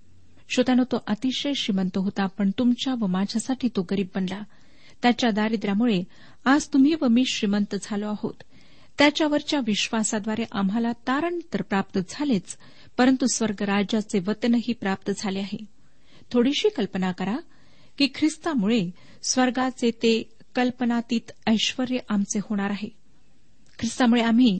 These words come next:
आकाशाच्या व पृथ्वीच्या निर्माणकर्त्या देवाचे पुत्र व कन्या झालो आहोत. ख्रिस्तामध्ये सर्व काही आमचे आहे. ख्रिस्ताने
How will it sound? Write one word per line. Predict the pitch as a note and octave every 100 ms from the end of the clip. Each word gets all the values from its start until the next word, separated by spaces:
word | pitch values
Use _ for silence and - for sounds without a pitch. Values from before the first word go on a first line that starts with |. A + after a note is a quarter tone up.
| - - - -
आकाशाच्या | B3 C4+ B3+ B3+ - A3+
व | F#3+
पृथ्वीच्या | - A#3+ - A#3+ B3 G#3+
निर्माणकर्त्या | G3+ G#3+ A#3 B3+ B3 A#3+ A#3
देवाचे | F#3 G3+ G3+ -
पुत्र | G#3 C4+ - C4 B3+
व | A#3
कन्या | A3+ A3 A3+ G#3
झालो | G#3+ G3
आहोत. | G3+ - - - - - - -
ख्रिस्तामध्ये | C#4+ D4 - C#4+ C#4 C#4+
सर्व | - E4+ E4+
काही | - G3 G#3
आमचे | - G3 -
आहे. | G3+ G3 - G3+ - - - - - -
ख्रिस्ताने | B3 - B3+ A#3+ A#3+